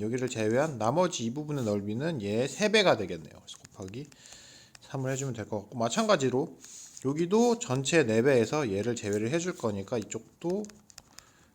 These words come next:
세 배가 되겠네요. 그럼 전체 넓이는 네모가 세 개,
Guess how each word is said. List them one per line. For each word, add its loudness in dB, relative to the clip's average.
세 -14
배가 -6
되겠네요. -12
그럼 -12
전체 2
넓이는 2
네모가 4
세 -2
개, 4